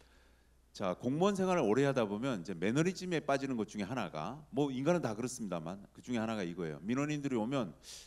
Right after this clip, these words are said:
이걸 제대로 이야기를, 솔직하게 이야기하는 게 맞을까? 반쯤 이야기하는 게 맞을까에 고민이 빠집니다. 왜? 너무 솔직하게 하면 그 업무가 또 산더미처럼 올 수도 있고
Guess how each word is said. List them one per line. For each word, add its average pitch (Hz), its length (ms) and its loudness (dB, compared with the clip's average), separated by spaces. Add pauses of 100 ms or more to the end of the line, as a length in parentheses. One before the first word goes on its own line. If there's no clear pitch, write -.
(200)
이걸 156 260 0
제대로 139 360 0
이야기를, 139 580 0
솔직하게 165 600 0
이야기하는 110 320 2
게 117 60 -4
맞을까? 92 680 -4 (500)
반쯤 147 500 -2
이야기하는 113 320 2
게 110 60 -4
맞을까에 101 640 -4
고민이 120 400 -4
빠집니다. 80 440 -8
왜? 101 340 2 (440)
너무 165 220 6
솔직하게 185 560 4
하면 143 400 2 (400)
그 156 120 6
업무가 156 440 6
또 131 520 2
산더미처럼 180 720 -2
올 98 160 2
수도 - 200 -4
있고 175 520 -2